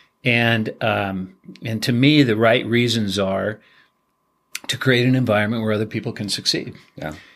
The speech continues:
Speaker 1: And that's what you've done. You have done that. And, and it, it manifests itself in the success of your practice.
Speaker 2: Mm-hmm.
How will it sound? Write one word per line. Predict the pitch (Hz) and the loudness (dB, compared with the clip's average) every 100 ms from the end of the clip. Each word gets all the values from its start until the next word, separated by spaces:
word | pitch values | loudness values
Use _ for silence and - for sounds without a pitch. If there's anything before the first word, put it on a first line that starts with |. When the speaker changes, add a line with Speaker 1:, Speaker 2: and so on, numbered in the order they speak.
| _ | _
Speaker 1:
And | 131 117 | 0 2
that's | 117 127 | 2 2
what | 156 135 | 0 0
you've | 131 | 0
done. | 131 147 110 - _ _ _ _ _ _ _ _ _ | 0 -2 -6 -14 _ _ _ _ _ _ _ _ _
You | 120 120 | 2 2
have | 123 | 2
done | 120 131 147 | 2 0 0
that. | - - - _ _ _ _ - | -4 -12 -18 _ _ _ _ -8
And, | 123 120 117 113 - | 0 2 2 0 -2
and | 117 110 110 | 0 0 0
it, | 120 117 110 - | 2 2 0 -2
it | 117 110 - | -2 -2 -2
manifests | 110 120 127 139 120 - | 0 0 0 0 0 -2
itself | - - 120 131 - | -2 2 2 2 -2
in | 110 | -6
the | 104 | -4
success | 107 - 120 107 | -4 -2 -2 0
of | 107 | -4
your | 98 | -4
practice. | - 110 123 170 160 - | -2 -2 -2 -6 -4 -4
Speaker 2:
Mm-hmm. | 95 95 87 | -6 -8 -8